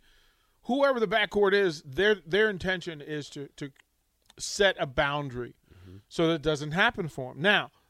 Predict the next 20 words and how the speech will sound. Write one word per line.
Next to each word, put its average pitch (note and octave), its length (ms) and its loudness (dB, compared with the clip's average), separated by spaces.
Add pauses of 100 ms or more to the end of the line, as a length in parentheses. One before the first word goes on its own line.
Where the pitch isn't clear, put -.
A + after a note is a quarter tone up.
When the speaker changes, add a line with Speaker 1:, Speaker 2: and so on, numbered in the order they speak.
Speaker 1:
th-, D3 120 -16 (320)
eleven G3 520 4
offensive E3 480 -4
rebounds C#3+ 640 -6 (480)
in F3+ 200 0
a E3+ 140 0
brawl C#3+ 800 0 (1080)
is D#3+ 160 -6
still, - 440 0
I D#3+ 120 2
would D#3 140 2
imagine D3+ 400 -4
Amy C#3+ 200 -6
Williams C3+ 280 -8
says B2+ 180 -8
that's B2+ 180 -12
still, - 300 -14
still C3 260 -10
too A#2 260 -14
high. F#3+ 220 -2